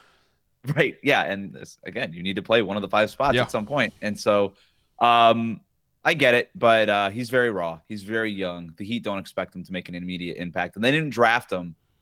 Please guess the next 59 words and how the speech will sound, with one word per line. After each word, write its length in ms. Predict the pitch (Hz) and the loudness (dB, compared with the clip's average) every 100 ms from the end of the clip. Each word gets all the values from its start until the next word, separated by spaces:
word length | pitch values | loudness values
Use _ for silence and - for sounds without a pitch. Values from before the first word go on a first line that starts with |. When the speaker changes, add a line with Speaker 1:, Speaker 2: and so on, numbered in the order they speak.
| _ | _
Speaker 1:
with 160 | 107 104 | -6 0
that 200 | 110 92 | 2 2
in 80 | 95 | 0
mind, 280 | 90 87 85 | -2 -4 -4
by 120 | 85 | -6
the 100 | 82 | -8
way, 240 | 87 85 85 | -12 -10 -10
even 140 | 90 | -8
though 100 | 87 | -6
they 100 | 90 | -4
were 180 | 87 90 | -4 -2
not 220 | 92 - | -2 -4
sure 240 | - 90 | -6 -4
what 160 | 87 67 | -4 -6
was 100 | 85 | -8
gonna 140 | 87 | -8
happen 260 | 85 87 90 | -6 -6 -6
at 100 | 85 | -8
that 180 | 87 - | -10 -10
position. 480 | 82 87 - 82 82 _ _ _ | -10 -10 -8 -10 -12 _ _ _
Darius 300 | 147 160 143 | 4 6 4
Days, 440 | - 120 120 117 - | 6 6 6 2 -6
same 300 | - 127 131 | -4 -2 -2
sort 240 | 120 123 117 | -2 -2 -2
of 80 | |
thing, 260 | - 110 110 | 0 0 0
kind 240 | 127 165 | 0 2
of 80 | 170 | 2
in 80 | 156 | 2
the 80 | 127 | 0
P 180 | - 127 | -2 0
J 140 | 127 | 2
Tucker 320 | 117 113 117 | 2 0 0
mold 460 | 101 104 107 135 110 | 0 2 2 2 0
on 100 | 110 | -2
that 180 | 107 - | -2 -4
two-way 300 | 123 117 113 | -2 -2 -2
contract. 680 | 110 113 110 127 131 - _ _ _ _ _ | -2 -2 2 2 2 0 _ _ _ _ _
The 100 | 156 | -2
Heat 420 | 147 175 202 240 - _ | -2 -2 -4 -4 -10 _
use 420 | 107 123 165 208 180 | -2 0 2 0 2
their 180 | 156 | 2
two-way 360 | 151 147 143 151 | 2 0 2 2
guys 540 | 151 147 156 165 156 - | 4 4 2 0 -4 -10
more 340 | 117 120 131 | -6 -2 -2
than 100 | 135 | 0
a 60 | 117 | -2
lot 240 | 101 107 | 0 2
of 100 | 110 | 0
teams 400 | - - 107 98 | -4 -8 -8 -8
do, 380 | - 104 120 170 | -8 -6 -6 -8
so 160 | 160 117 | -2 0
I 80 | 107 | 0
do 260 | 92 117 | -2 -4
expect 520 | 131 - - 107 - | -6 -6 0 0 0
guys 240 | 107 104 107 | 0 2 2
like 120 | 101 | -2
Darius 340 | 98 101 104 | 0 0 -2
Days 420 | - 90 104 123 | -6 -4 -4 -6